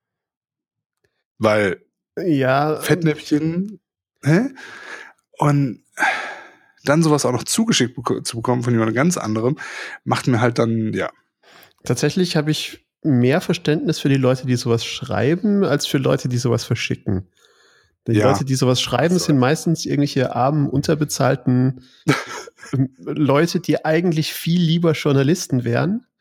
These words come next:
Speaker 2: aber halt nix anderes gefunden haben als einen Job als Lifestyle-Tech-Blogger und halt irgendwie ihre fünf Artikel am Tag raushauen müssen mit mindestens zwölf Shares pro Artikel pro Stunde oder so. Und da kommt dann
Speaker 1: Kommt
Speaker 2: halt
Speaker 1: wahrscheinlich wirklich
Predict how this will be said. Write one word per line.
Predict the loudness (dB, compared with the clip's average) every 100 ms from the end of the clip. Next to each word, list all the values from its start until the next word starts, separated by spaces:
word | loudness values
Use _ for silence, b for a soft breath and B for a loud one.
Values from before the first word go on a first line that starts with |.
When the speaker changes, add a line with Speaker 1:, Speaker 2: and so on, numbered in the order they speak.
| b b b
Speaker 2:
aber | 0 2
halt | 2 0 0
nix | -2 0
anderes | -2 0 0 -2
gefunden | -4 -2 -2 0 0
haben | 2 2
als | 0 -2 -2
einen | -4
Job | 0 -2 0
als | -2 -2 -6 -12 B B -2
Lifestyle-Tech-Blogger | 2 2 0 -2 2 2 0 -2 -4 -4 -6 -2 0 2 0 -2 _ b b b b _ _ -2
und | 2 2
halt | 2
irgendwie | 2 2 0 0 0
ihre | 2 2 2 2
fünf | 2 0 2 0
Artikel | -2 -2 0 0
am | 0
Tag | 0 -2 -2 0
raushauen | 0 2 0 2
müssen | 2 2 0
mit | 0 0
mindestens | 0 0 0 -2 -2 -8
zwölf | -4 2 2 0
Shares | -2 0 2 2 0 0
pro | 0 2 2 0
Artikel | -2 -4 -2 0 0 -2 -12 -6
pro | -4
Stunde | -2 -2 0 2
oder | 2 0
so. | -2 -4 _ _ _ _ B B B B B B B
Und | 0 2
da | 2
kommt | 0 0
dann | 2
Speaker 1:
Kommt | 2 2
Speaker 2:
halt | 0
Speaker 1:
wahrscheinlich | -6 -10
wirklich | -20